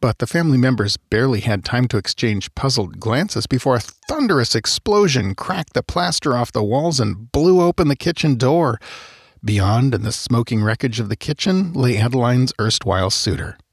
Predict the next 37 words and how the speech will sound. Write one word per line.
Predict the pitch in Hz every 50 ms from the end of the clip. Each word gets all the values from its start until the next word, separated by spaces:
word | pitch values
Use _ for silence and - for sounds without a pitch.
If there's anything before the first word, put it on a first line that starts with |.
| _
considerably | - - 101 95 95 - - - - - 190 147 107 95 92 92 104 110 107
mangled. | 110 120 127 127 113 92 90 87 85 95 - _ _ _ _ _ _ _ _ _ _ _
He | - 180
died | 147 349 339 185 202 190
a | 165
few | - - 160 156 143
hours | 123 123 123 120 113 -
later. | 110 110 120 117 101 - - - _ _ _ _ _ _ _ _ -
Investigators | 104 101 92 92 90 - - 101 95 101 95 95 92 92 90
determined | - 107 101 - - 113 113 131 156 180 175
he'd | 185 175 156 151
been | 165 165 165 156
preparing | - 165 160 - - 170 196 196 196 180 151
his | 156 143 127 -
homemade | - - 143 139 139 131 131 131 127 117 107
bomb | 110 110 139 151 131 98 95
to | 95 95 87
throw | - 98 92 92
out | 98 98 95 104
into | 107 107 - 123
the | 110 104
middle | 104 104 117 120 131 131
of | 123 107
the | 101 110
family | - - 139 170 196 190 165
members | 117 101 95 92 90 98 101 -
gathered | - - 117 113 117 131 123 135
in | 143 156
the | 165
living | 160 160 196 233 220 160
room, | 113 104 110
and | 113 113 117
it | 120 113 -
had | 135 131 117 107 101
gone | - 98 92 95 95 90
off | 90 87 95 - - -
prematurely. | - 95 90 101 113 - - - 107 123 95 85 92 95 107